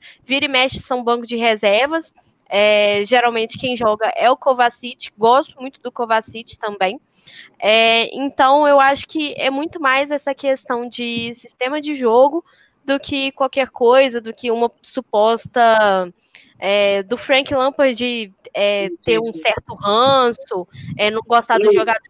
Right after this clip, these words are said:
Speaker 1: Eu acho que é mais essa questão de quem rende melhor aí no, no estilo do Lamps.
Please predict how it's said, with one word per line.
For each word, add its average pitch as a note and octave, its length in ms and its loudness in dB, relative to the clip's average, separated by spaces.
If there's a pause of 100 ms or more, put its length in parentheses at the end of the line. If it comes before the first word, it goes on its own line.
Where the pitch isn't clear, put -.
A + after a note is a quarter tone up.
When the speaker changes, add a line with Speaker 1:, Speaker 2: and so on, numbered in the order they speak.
(220)
Speaker 1:
Eu A#3 60 0
acho A#3+ 180 2
que C#4+ 100 -8
é C4+ 40 -4
mais B3+ 320 -2
essa C4+ 240 -6
questão C4+ 500 -8 (540)
de D4 240 -4
quem C#4+ 380 -4
rende C#4 340 -4
melhor C#4 460 2
aí B3 260 0
no, B3 460 -2
no A3+ 120 -8
estilo A#3+ 360 -8
do C4 100 -12
Lamps. - 640 -10